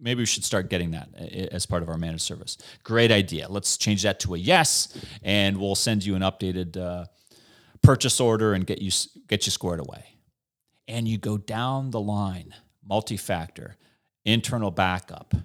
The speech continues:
um, user,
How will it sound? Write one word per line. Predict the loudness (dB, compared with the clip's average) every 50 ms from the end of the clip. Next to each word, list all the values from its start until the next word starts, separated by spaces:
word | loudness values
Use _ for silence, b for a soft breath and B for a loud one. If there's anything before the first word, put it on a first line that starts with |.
| -6 _ _ _ _ _ _ _ _ _ -8
um, | -4 -2 0 0 0 -2 -2 -4 -4 -6 -8 -10 _ _ -20 -20 _
user, | -6 0 2 2 4 4 2 2 2 2 2 2 2 2 2 0 -2 -4 -6